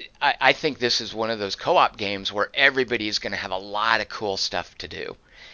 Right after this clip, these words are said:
It's also a game, too, where everybody levels up the same. When you flip over a card to do a battle, you either pass the battle or you don't pass the battle. If everybody gets killed,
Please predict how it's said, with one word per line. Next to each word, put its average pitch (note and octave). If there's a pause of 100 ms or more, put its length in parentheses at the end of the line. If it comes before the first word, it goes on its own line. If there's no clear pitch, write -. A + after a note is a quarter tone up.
It's -
also C#3+
a A#2
game, G#2+
too, D3+ (220)
where A#2
everybody B2+
levels G#2+
up G2 (560)
the G#2
same. G2
When A2
you A#2
flip -
over F3
a E3
card C3
to A#2+
do A#2
a A2+
battle, F#2 (360)
you D#3+
either C#3+
pass -
the E3+
battle D3
or C3+
you A#2+
don't G#2
pass -
the -
battle. -
If -
everybody D3+
gets D#3+
killed, B2